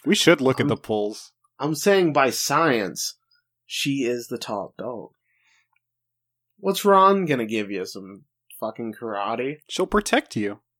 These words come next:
Speaker 2: So, I don't need protection when I've got cash.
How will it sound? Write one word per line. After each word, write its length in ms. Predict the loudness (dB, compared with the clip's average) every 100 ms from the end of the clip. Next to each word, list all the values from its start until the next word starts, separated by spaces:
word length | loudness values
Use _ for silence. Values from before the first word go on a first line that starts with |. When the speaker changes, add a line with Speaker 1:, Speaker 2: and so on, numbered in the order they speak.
| _ _ _ _
Speaker 2:
So, 480 | -18 -6 -2 2 4
I 80 | 4
don't 160 | 2
need 160 | 0 -2
protection 720 | -6 -10 -8 -8 -6 -8 -6
when 120 | -8
I've 120 | -10 -4
got 260 | -6 -6
cash. 680 | -12 -10 -10 -10 -12 -16